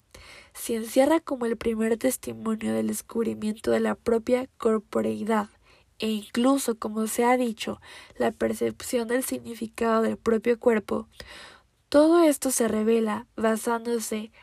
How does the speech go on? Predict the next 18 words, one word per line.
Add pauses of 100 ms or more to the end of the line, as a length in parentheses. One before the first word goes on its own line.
(160)
no
en
algún
análisis
primor-, (160)
primordial
metafísico, (400)
sino
en
una
concreta
subjetividad (140)
bastante
clara
del
hombre. (1300)
El
hombre